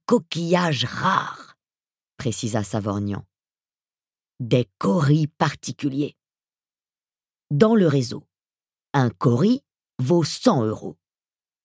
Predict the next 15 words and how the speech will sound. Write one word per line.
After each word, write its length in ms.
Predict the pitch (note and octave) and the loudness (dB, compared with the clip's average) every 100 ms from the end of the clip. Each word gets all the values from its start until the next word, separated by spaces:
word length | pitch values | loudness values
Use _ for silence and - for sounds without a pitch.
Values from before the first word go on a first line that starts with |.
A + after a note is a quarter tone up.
| _ _ _ - | _ _ _ -4
Tu 140 | G3+ | -2
peux 240 | - E4+ F4 | 0 0 0
faire 240 | - D3 | -4 0
le 80 | C#3 | 0
calcul. 500 | - C3 - - - _ _ _ _ _ _ - | 0 -6 -6 -8 -8 _ _ _ _ _ _ -4
J'ai 180 | D3 F#3+ | 2 2
payé 380 | E3 A3 G3+ B3 | 4 4 6 4
cent 320 | - - D#4 | 2 -2 -2
cinquante 580 | - D4 C4+ C#4 C4+ G#3+ | 0 -4 2 4 4 2
coris 400 | - B3+ A3+ A#3+ | 4 4 6 2
la 120 | G#3 | 2
traversée 640 | - F#3 E3+ D#3+ - D#3 | 0 0 2 2 0 0
de 100 | C#3 | 2
ma 140 | C3+ B2+ | 2 2
famille. 360 | - C3+ - | -2 -6 -8